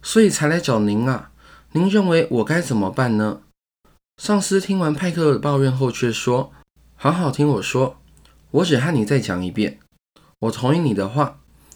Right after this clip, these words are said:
你现在确实有麻烦了。你的麻烦跟时间有关，而且是你的时间，不是我的时间，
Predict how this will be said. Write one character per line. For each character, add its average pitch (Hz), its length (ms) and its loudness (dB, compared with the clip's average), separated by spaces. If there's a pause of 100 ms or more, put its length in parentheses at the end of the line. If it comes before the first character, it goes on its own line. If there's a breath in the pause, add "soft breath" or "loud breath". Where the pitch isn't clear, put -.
(160 soft breath)
你 139 120 0
现 190 220 2
在 190 300 0
确 196 240 0
实 110 200 -2
有 98 140 0
麻 95 220 -2
烦 92 200 -6
了。 - 260 -6 (500 soft breath)
你 123 120 -4
的 123 100 0
麻 127 220 0
烦 139 340 0
跟 180 160 -2
时 120 160 -2
间 131 220 0
有 104 120 0
关， 117 400 -2 (440 soft breath)
而 135 120 2
且 143 160 0
是 202 220 -2
你 131 240 2
的 95 160 -4
时 95 240 -6
间， 104 340 -2 (400)
不 117 140 -4
是 180 140 -2
我 131 200 2
的 95 140 -4
时 - 240 -8
间， 104 340 -2